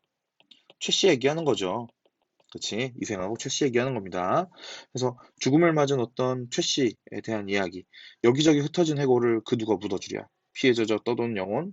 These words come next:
하소연할 곳 없어라." 무산선녀가 고당에 한번 내려오는, 무산선녀는 이제 선녀죠. 음,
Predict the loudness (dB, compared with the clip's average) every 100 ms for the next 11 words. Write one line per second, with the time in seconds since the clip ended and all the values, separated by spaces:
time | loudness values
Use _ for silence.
0 | _ -12 -8 -2 0 0 0 -2 -2 -10
1 | -12 -20 _ _ _ -20 -20 _ -2 2
2 | 2 2 0 2 2 2 0 0 0 -2
3 | 0 0 0 -4 -12 _ _ -2 0 2
4 | 2 2 0 2 4 2 2 -14 -6 -2
5 | 2 2 4 4 4 -2 _ _ -8 -6